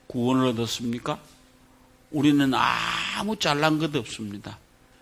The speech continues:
돈 주고 샀습니까? 아닙니다. 아무런 값도 치르지 아니하고, 로마서 오 장 팔 절에 우리가 어떤 되었을 때에? 죄인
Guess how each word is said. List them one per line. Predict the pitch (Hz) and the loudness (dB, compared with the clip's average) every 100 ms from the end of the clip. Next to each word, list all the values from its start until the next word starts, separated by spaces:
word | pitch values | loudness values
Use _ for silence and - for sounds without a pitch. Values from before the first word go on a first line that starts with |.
| _ _ _ _ _ - | _ _ _ _ _ -6
돈 | - 117 | 2 4
주고 | 147 143 | 4 4
샀습니까? | 143 156 143 151 151 147 151 151 - - _ _ _ - | 4 6 6 4 2 4 4 2 -10 -20 _ _ _ -4
아닙니다. | 110 127 160 175 104 - - - _ _ _ - - | -2 0 -2 -4 -6 -8 -18 -20 _ _ _ -20 -6
아무런 | - - 131 - - - - - - 185 196 220 226 226 - - | 0 2 2 0 -2 -2 -2 -2 -2 -2 2 6 6 4 -2 -2
값도 | 170 175 - 170 160 | 0 0 0 -2 0
치르지 | - 156 147 139 131 | 0 2 4 2 2
아니하고, | 113 113 113 113 107 98 - - - - _ _ _ - - - - - - - - | 2 0 0 -2 -4 -10 -14 -20 -20 -20 _ _ _ -20 -20 -20 -20 -20 -20 -20 2
로마서 | 127 156 185 156 | 8 10 10 10
오 | 151 | 10
장 | 170 180 170 | 10 8 4
팔 | - 170 160 | 4 4 6
절에 | 170 165 | 10 10
우리가 | 151 160 160 202 190 156 117 - - - _ _ _ _ | 10 8 6 12 12 12 10 -4 -20 -20 _ _ _ _
어떤 | 127 120 - 143 143 | 0 2 6 6 8
되었을 | 139 127 - 113 | 8 8 4 2
때에? | 147 147 220 - - - - _ - | 4 6 6 4 -14 -20 -20 _ 0
죄인 | - 123 120 127 151 196 202 196 | 6 8 10 8 8 4 2 0